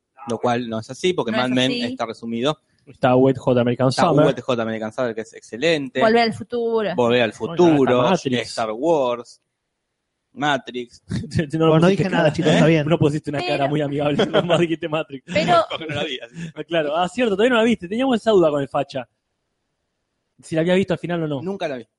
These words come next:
Speaker 3: Ah,
Speaker 1: Quizás
Speaker 3: mira.
Speaker 1: no, no pase nunca.
Speaker 2: es
Speaker 3: Bueno,
Speaker 2: mucho
Speaker 3: ya hay resumen.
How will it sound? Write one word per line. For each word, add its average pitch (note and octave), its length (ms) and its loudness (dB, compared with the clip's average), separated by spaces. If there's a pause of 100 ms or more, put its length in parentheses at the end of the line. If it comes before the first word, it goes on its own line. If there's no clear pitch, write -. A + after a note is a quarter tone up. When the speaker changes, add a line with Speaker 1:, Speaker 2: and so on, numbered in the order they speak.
(140)
Speaker 3:
Ah, A3 180 0
Speaker 1:
Quizás G#3 260 0
Speaker 3:
mira. - 60 -8
Speaker 1:
no, F3 140 -2 (100)
no D#3+ 140 -6
pase D#3+ 240 -6
nunca. A2+ 280 -12 (320)
Speaker 2:
es F4+ 200 -4
Speaker 3:
Bueno, D#3+ 240 0
Speaker 2:
mucho C4+ 360 0
Speaker 3:
ya F3+ 80 0
hay E3+ 60 0
resumen. B2+ 360 -4